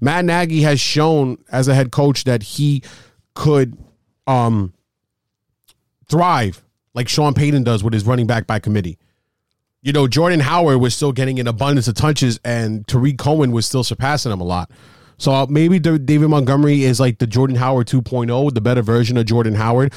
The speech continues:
Now, what's important is about Tariq Cohen is you're gonna see those first three games because they wanted to use Jordan Howard more as a pass catcher. That's what they were saying. They wanted to use him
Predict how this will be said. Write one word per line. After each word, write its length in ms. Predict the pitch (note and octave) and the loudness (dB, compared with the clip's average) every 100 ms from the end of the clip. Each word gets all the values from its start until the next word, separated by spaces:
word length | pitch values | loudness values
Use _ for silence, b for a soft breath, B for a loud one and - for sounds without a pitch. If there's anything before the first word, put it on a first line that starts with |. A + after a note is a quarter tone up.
| B B | B B
Now, 160 | C3 C#3 | 0 2
what's 180 | C#3+ C#3+ | 2 0
important 400 | B2+ E3+ E3+ D3 | 0 0 2 2
is 100 | A#2+ | 2
about 240 | B2+ A#2 | 0 0
Tariq 200 | C3 B2 | -2 -2
Cohen 320 | - C3+ B2 | 0 0 2
is 160 | A2 G2+ | 0 -2
you're 80 | A2 | -2
gonna 180 | A2 | -2
see 180 | G#2 B2+ | 0 -2
those 180 | A2+ G#2 | 0 -2
first 260 | - A2 - | -2 -4 -2
three 140 | G#2+ | -4
games 300 | G#2 A#2+ G#2 | -2 -2 -2
because 260 | F#2+ A2 G#2 | -2 -2 0
they 80 | A2+ | 0
wanted 280 | C3+ D3+ | 2 0
to 40 | C3 | 0
use 240 | A#2+ A2+ | 0 0
Jordan 300 | G#2+ A2+ A2+ | 0 0 0
Howard 340 | G#2 G#2+ G#2 G2+ | -2 -2 -2 -2
more 220 | G2 G2+ | -2 -2
as 80 | G2+ | -2
a 60 | |
pass 300 | A#2 A#2+ A#2+ | -4 -4 -4
catcher. 400 | - F2+ F2+ D#2 | -6 -8 -8 -10
That's 240 | E2+ G2+ - | -8 -6 -4
what 60 | |
they 80 | G2+ | -2
were 100 | G2 | -2
saying. 380 | - B2 G2 D#2 B B B B | -2 0 0 -4 B B B B
They 80 | G#2 | -2
wanted 280 | G2+ A#2 A2 | 0 0 0
to 80 | A#2+ | 0
use 180 | A#2 G#2+ | 0 0
him 200 | G#2 | -2